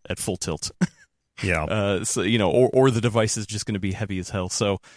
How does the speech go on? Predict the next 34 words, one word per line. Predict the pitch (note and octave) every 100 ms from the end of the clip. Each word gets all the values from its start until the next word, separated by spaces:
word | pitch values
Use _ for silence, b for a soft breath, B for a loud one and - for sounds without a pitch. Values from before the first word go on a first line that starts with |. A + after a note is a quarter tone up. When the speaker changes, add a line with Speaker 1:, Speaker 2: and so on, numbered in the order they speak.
| B B
Speaker 1:
so | - A#2+ A2 G#2
that's | B2 -
the | A2
other | C3+ F3+
thing | - A2+ G2+
of |
the | G#2+ G2+
R | G2+
O |
G | G2+ G#2+
Ally, | G2+ G2+ G2
which | G#2 -
I'm | A#2+
surprised | - B2 E3+ F#3+
a | B2+
lot | A#2+
of | C#3+
people | C#3+ C3 G#2
aren't | G#2+ G#2+ - _
excited | - - G#2+ B2 C3
for | D#3+ C3+
or |
talking | - A2+ D3 D#3
about, | D#3+ F#3+ - _ _ _ _
but | -
having | B2 B2+ D3+ D3+
that | D3
ability | A#2+ A2 A2+ B2 C#3+
to | C3
plug | - G#2 G#2+
into | A2 -
the | F#2+ G2
eGPU, | A2+ C3 - E3 F3 F#3 _ _ _ -
uh, | G2